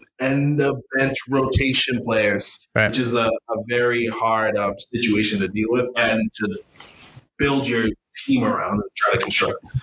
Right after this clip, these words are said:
Speaker 2: Well, that's why Scottie is such a big part of this, because, like, they got that high pick. They got a guy with high upside, massive ceiling, and he fits that image. He fits the six nine mold. He fits a guy who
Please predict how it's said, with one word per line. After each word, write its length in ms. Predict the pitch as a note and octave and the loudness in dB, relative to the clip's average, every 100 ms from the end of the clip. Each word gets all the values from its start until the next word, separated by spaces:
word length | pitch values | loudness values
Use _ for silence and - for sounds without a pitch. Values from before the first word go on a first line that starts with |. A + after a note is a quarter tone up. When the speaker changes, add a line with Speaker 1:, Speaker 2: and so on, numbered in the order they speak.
| - - | -8 -2
Speaker 2:
Well, 120 | C#3+ | 0
that's 160 | D3+ D3+ | 0 0
why 80 | - | -2
Scottie 640 | A#2+ - C3 C3 A#2+ G#2+ A2 - | -4 -2 2 2 2 0 -2 0
is 180 | A2+ | 2
such 200 | - A2+ | 2 0
a 40 | G#2+ | 2
big 220 | A2+ A2 | 0 0
part 220 | A#2 A2 | 0 2
of 40 | G#2+ | 2
this, 340 | G#2 - - | 0 -2 -6
because, 440 | D#3+ B2 A2 A2+ | -6 -4 -2 0
like, 220 | A2+ G#2+ - _ _ _ _ - | 2 2 0 _ _ _ _ -6
they 140 | B2 A#2 | 0 2
got 200 | A#2 - | 0 0
that 120 | A2+ G#2+ | 0 2
high 160 | A2+ G#2+ | 2 2
pick. 280 | A#2+ A2+ - - | 2 0 -2 -2
They 100 | A#2+ | 0
got 180 | A2+ A2+ | 2 2
a 40 | |
guy 200 | A2+ A2+ | 2 2
with 140 | A2 - | 0 0
high 180 | A#2 A2 | 2 4
upside, 540 | G#2+ G#2 A2+ A2 G#2+ G#2 _ _ | 2 2 2 2 2 -2 _ _
massive 440 | A#2+ A2+ A2+ A#2+ A2+ | 0 2 2 0 0
ceiling, 500 | - A2 G#2 G#2 G#2+ - - - B2 | 0 2 2 0 -2 -8 -20 -8 -2
and 340 | B2 A2+ G#2+ - | 0 2 -2 -4
he 120 | - A#2+ | -2 -2
fits 340 | B2+ B2 - | 0 0 0
that 160 | A#2+ A2+ | 2 2
image. 380 | A2 G#2+ G#2+ - | 0 -2 -2 -2
He 80 | A#2 | -2
fits 320 | - A#2 - | 2 2 2
the 100 | A#2 | 0
six 300 | - A2 - | 0 0 2
nine 260 | A2 A2 | 2 2
mold. 240 | G#2+ A2 G#2 | 2 0 0
He 80 | A#2 | -2
fits 280 | A#2+ A#2 A#2 | 0 0 0
a 40 | |
guy 240 | G#2+ G#2+ | 0 0
who 140 | G#2+ | 0